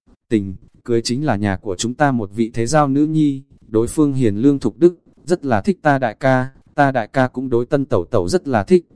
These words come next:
bọn họ từ nhỏ cùng nhau lớn lên, sau lại thế bá bọn họ một nhà cử ra nam rời, mới có thể tách ra,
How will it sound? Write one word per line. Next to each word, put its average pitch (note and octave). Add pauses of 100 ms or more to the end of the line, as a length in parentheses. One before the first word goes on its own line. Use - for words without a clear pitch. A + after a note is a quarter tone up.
(160)
bọn A#2
họ A2+
từ G#2
nhỏ F#2+
cùng G#2+
nhau C3+
lớn B2
lên, C#3 (220)
sau D3
lại A#2+
thế A2+
bá A#2+
bọn C3+
họ A2+
một G#2
nhà G#2
cử G2
ra C3+
nam C#3
rời, G2+ (240)
mới A2+
có B2
thể B2
tách F3
ra, C#3